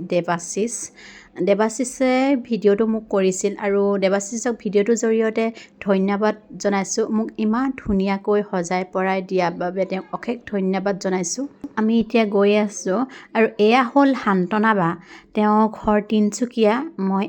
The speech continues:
একেখন হোটেলতে দুইগৰাকী আছিলোঁ আৰু দুইগৰাকীয়ে একেলগতে বুলি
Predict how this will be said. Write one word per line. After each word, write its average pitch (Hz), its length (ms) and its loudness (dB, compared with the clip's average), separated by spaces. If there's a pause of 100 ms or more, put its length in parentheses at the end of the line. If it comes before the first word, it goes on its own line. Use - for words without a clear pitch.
একেখন 208 460 0
হোটেলতে 220 420 0 (120)
দুইগৰাকী 196 500 2
আছিলোঁ 202 360 -2 (320)
আৰু 226 180 2
দুইগৰাকীয়ে 233 540 2
একেলগতে 214 640 2 (420)
বুলি 226 300 4